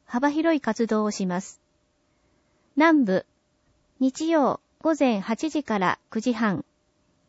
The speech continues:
一から三月は、午前八時半から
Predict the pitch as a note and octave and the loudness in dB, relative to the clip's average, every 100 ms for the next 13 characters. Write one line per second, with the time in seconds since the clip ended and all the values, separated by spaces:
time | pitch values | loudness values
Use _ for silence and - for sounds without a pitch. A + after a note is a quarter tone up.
0 | _ - B3 - - D#4 B3+ - C#4+ C#4 | _ -6 -6 -4 0 2 2 2 4 4
1 | A#3 G#3+ F#3+ F3 - _ _ _ D4 D4+ | 2 -2 -4 -4 -6 _ _ _ -2 0
2 | C4+ G3+ - - A#3 D4+ D4+ C#4+ D#4+ D4 | 2 0 -4 -8 -6 -4 -2 0 2 2
3 | G#3+ G3 D#3+ | 0 -2 -2